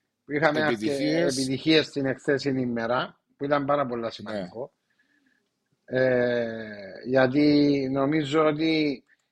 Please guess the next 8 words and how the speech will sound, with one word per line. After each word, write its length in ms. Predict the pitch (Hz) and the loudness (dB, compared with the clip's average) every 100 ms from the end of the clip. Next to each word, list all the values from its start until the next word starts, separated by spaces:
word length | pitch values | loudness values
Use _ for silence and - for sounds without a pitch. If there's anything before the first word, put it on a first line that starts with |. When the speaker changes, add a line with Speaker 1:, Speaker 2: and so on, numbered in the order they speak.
| _ | _
Speaker 1:
η 160 | - | -4
ομάδα, 680 | 127 135 151 151 151 147 147 - | -2 0 2 2 0 -2 -6 -8
η 160 | 165 165 | -2 2
αεκ 380 | 180 175 151 - | 4 2 -2 -10
εχθές 600 | 131 131 - 160 151 - | -14 -14 -10 -8 -8 -8
κλείδωσε 480 | 170 160 156 139 135 | -6 -4 -6 -8 -10
τους 200 | 123 120 | -12 -12
ομίλους. 640 | 117 151 196 226 202 _ | -8 -6 -6 -6 -10 _